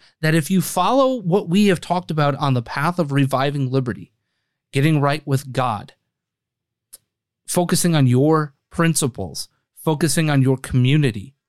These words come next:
doing business with those who don't insult you. That means stop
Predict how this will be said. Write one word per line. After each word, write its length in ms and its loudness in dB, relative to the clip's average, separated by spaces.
doing 300 4
business 500 0
with 220 -2
those 320 0
who 100 -2
don't 340 0
insult 540 -2
you. 160 -12
That 200 -2
means 400 4
stop 380 -2